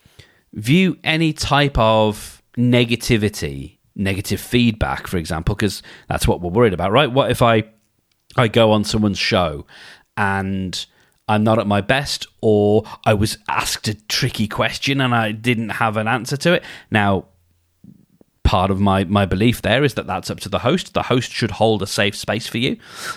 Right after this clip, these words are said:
And if they didn't, if they caught you out, if they asked you a question and you didn't have a good answer to it, consider whether that's because they should have given you some prep. You know, maybe they tried to, to jab a question in there. Normalize mistakes, like, make them,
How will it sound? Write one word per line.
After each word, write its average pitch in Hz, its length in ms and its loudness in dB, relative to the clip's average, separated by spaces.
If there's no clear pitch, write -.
And 107 160 0
if 98 80 -2
they 98 140 0
didn't, 117 420 -4
if - 160 -6
they 113 140 2
caught - 360 2
you 110 160 0
out, 120 320 -2
if 135 160 -8
they 123 160 0
asked - 340 -4
you 117 100 0
a 107 40 -2
question 113 420 -2
and 110 100 2
you 107 80 2
didn't 107 220 -2
have 110 160 0
a 110 60 0
good 110 160 0
answer 135 320 -2
to 107 200 -2
it, 101 120 -2
consider 110 480 2
whether 104 280 2
that's 104 260 -2
because 104 560 -2
they 110 240 2
should 101 220 0
have 101 120 -2
given 104 260 0
you 101 160 2
some 104 340 -2
prep. - 340 -2
You 104 120 -4
know, 101 160 0
maybe 107 300 0
they 107 160 2
tried 107 360 0
to, 107 360 0
to - 160 -14
jab 107 260 -2
a - 20 -8
question 110 400 -4
in 73 120 -10
there. 57 240 -12
Normalize 233 560 2
mistakes, 208 420 0
like, 151 120 2
make 180 400 2
them, 196 400 2